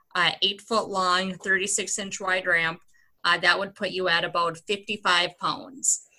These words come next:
Thirty inch wide ramp, uh, six foot long, that'd put you at about,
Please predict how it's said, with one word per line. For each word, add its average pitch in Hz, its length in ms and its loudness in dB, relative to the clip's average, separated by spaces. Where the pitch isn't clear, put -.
Thirty 208 320 2
inch 208 260 -4
wide 196 260 2
ramp, 190 540 0
uh, 170 180 0
six - 400 0
foot 226 200 -4
long, 226 400 0
that'd 185 320 0
put 190 120 -6
you 190 160 -6
at 180 220 0
about, 175 480 -4